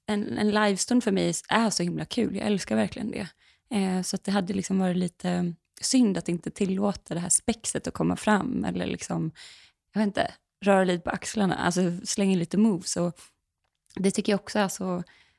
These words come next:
ta lite på volley, liksom, att det finns utrymme för sånt. Men att också kunna komma tillbaka till allvaret. Och att det är liksom,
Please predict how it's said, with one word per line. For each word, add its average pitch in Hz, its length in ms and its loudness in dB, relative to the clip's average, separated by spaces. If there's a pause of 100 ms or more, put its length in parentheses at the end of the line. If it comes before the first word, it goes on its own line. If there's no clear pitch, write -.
ta 208 160 4
lite 190 240 2
på 175 120 -2
volley, 214 440 2
liksom, - 360 -6
att 190 100 -2
det 175 60 -2
finns 180 200 -2
utrymme 190 440 -2
för - 120 -10
sånt. - 420 -8 (200)
Men 202 280 2
att - 220 -6
också - 320 -4
kunna 185 520 -2 (480)
komma 196 240 2
tillbaka 196 720 -2
till - 180 -4
allvaret. 190 680 -4 (1040)
Och 202 180 -4
att 190 140 -4
det 202 220 0
är 190 40 0
liksom, 185 520 -2